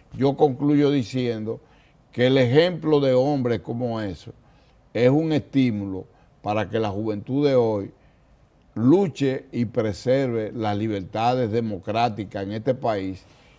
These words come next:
y continúe luchando por los cambios democráticos, por un país de progreso, de libertad, de desarrollo y de futuro. Quiero que tú concluyas el programa despidiéndolo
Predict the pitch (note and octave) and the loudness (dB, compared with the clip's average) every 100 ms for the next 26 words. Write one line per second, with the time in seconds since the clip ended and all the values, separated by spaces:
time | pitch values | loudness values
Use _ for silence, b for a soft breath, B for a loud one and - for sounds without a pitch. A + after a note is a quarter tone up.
0 | b - C3 - D3 C3 C#3 B2 A#2+ F3 | b 0 0 4 4 4 2 2 0 -2
1 | G3 F3 C#3 B2+ G2 C3 B2 A2 G2+ - | 0 2 2 -2 -2 -2 0 -4 -6 -4
2 | A2+ G#2+ - A2+ B2+ C#3+ C3+ C3+ A#2+ G#2 | -2 -2 -4 -2 -2 0 0 -2 -4 -4
3 | A#2 A2 E2+ F2 E2+ F#2 - b b _ | -2 -2 -4 -10 -12 -14 -16 b b _
4 | - A2 A2 A#2 C3 A#2 A#2+ A#2+ A2+ - | -6 -4 -4 0 2 2 0 -2 -4 -12
5 | b b b b - F#2 G#2 F#2 G2+ G2 | b b b b -16 -8 -6 -4 -4 -2
6 | A2 C#3 D3+ - C3 C3 - _ - G2 | 2 4 4 2 -4 -8 -10 _ -12 -6
7 | G2 G2+ F#2+ D#2+ - A#2 B2+ B2 - - | -4 -4 -4 -8 -4 0 2 0 -4 -10
8 | F#2+ F#2+ G2 E2+ F#2 D#2 G#2+ B2 A2 G2 | -8 -6 -8 -8 -8 -6 -2 -2 -2 -6
9 | - - b _ G2 G#2 G2 - F2+ D#2+ | -10 -16 b _ -6 -6 -6 -8 -14 -8
10 | G2+ F#2 D#2+ - b b b G#2 G#2+ A2 | -8 -6 -10 -14 b b b -6 -4 -2
11 | G#2+ G#2+ A#2 A2+ G#2 A2 F2 G#2 A#2 A#2 | -4 -4 -4 -4 -4 -6 -6 -6 -4 -4
12 | G2+ A2 A#2+ B2+ B2 B2+ - _ - F#2+ | -4 -4 -2 -4 -4 -8 -14 _ -14 -10
13 | G2 G#2+ G2 A#2+ C3+ B2+ A#2+ A#2+ | -8 -6 -4 -2 -2 0 -2 -4